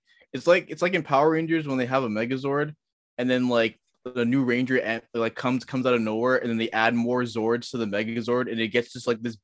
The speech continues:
buffed out, like, animation. Like, it's lit-, it's literally like that. Like, I, I look at Colorado and I don't, I don't know how they can lose. Like, even any aspect of weakness you feel is kinda covered with the, with the other areas of the team. Like,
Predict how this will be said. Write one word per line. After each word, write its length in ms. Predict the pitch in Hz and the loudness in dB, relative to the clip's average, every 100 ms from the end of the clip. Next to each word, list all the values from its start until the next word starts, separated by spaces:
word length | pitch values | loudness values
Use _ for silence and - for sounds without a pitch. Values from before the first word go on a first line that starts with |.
| _ | _
buffed 280 | 143 123 - | -2 0 2
out, 220 | 127 120 | 4 4
like, 260 | 123 113 - - - _ | 0 0 -2 -12 -20 _
animation. 800 | 127 131 127 120 117 117 147 156 175 _ _ - | 0 2 4 2 0 0 -2 -2 -6 _ _ 2
Like, 180 | 208 220 | 2 4
it's 160 | 208 | 2
lit-, 160 | 233 233 | 2 2
it's 140 | 175 | 0
literally 260 | 196 220 226 | -2 0 4
like 200 | 214 190 | 2 2
that. 220 | 214 151 | 4 6
Like, 200 | 135 135 - _ _ _ _ _ | 4 2 -6 _ _ _ _ _
I, 160 | - 165 | 4 6
I 120 | 170 170 | 8 8
look 260 | 175 208 | 6 2
at 80 | 214 | 2
Colorado 580 | - 190 156 139 170 139 | 4 6 8 6 6 6
and 100 | 120 | 6
I 40 | |
don't, 320 | 139 190 175 - | 4 4 2 2
I 80 | 127 | 6
don't 160 | 160 | 6
know 140 | 147 151 | 6 4
how 200 | 127 123 | 4 2
they 120 | 139 | 2
can 180 | 135 110 | -2 -4
lose. 300 | 131 131 92 | -2 -2 -4
Like, 120 | 110 | -2
even 360 | 131 147 151 131 _ _ _ _ | 0 2 0 -2 _ _ _ _
any 280 | 147 175 180 | 2 4 2
aspect 500 | 131 147 - 147 151 | 4 2 4 0 2
of 140 | 123 | -4
weakness 480 | 101 123 135 120 - | -2 -4 -2 -6 -4
you 120 | 117 | -6
feel 220 | 107 123 | -2 -2
is 80 | 123 | -2
kinda 220 | - 120 | -2 -4
covered 400 | 113 - 123 117 - 110 | -2 -4 -4 -6 -8 -6
with 140 | 110 | -4
the, 60 | 110 | -4
with 120 | 101 | -6
the 80 | 113 | -4
other 140 | 110 104 | -4 -2
areas 260 | 110 117 | -2 -4
of 80 | 107 | -4
the 80 | 98 | -10
team. 280 | - 123 107 | -6 -6 -4
Like, 220 | 95 92 | -4 -6